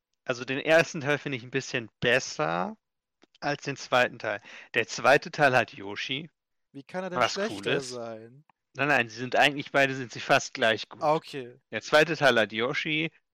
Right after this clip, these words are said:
Speaker 1: und die Level sind relativ, die Level sind wirklich re-, recht gleich aufgebaut, recht ähnlich.
Speaker 2: Mhm.
Speaker 1: Aber der erste Teil hat für ein Ma-, für ein Mario-Spiel, für ein Mario-Spiel, das muss man betonen, eine wirklich,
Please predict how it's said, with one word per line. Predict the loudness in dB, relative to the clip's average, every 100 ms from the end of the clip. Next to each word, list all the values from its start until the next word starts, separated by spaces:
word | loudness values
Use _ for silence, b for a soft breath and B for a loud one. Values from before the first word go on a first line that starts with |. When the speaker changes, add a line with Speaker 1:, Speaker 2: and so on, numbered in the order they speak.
| _ _
Speaker 1:
und | -2 2 2 -2 _
die | -6
Level | 2 2 2 -4
sind | -6 0
relativ, | 2 2 0 -12
die | -4
Level | -2 0 -2
sind | -4 -4
wirklich | -4 -4 -6 -4
re-, | -6
recht | -6 -4
gleich | 0 2 0
aufgebaut, | -2 -2 -4 -8 -2 -2 0 -4 -6
recht | -10 -10
ähnlich. | -12 -10 -10 -10 -12 -16 B B
Speaker 2:
Mhm. | -20 -20 -20 _ _
Speaker 1:
Aber | 4 6 8 8 6 4 2 4 2
der | 0 -4 2
erste | 4 4 2 -8
Teil | -4 -2 0 0 -2
hat | -6 -6
für | -4 -4
ein | -4 -6
Ma-, | 0 4 4 2
für | -6 -2 0
ein | 0
Mario-Spiel, | 2 4 2 -4 -10 -12 -16 -18 -18 -20 _
für | -8 -6
ein | -2
Mario-Spiel, | 0 0 -4 -14 -14
das | -16 -16
muss | -12
man | -10
betonen, | -10 -14 -12 -12 -14 B B _ _ _ -12
eine | -6 -6 -8 -8
wirklich, | -6 -6 -4 -4 -4 -8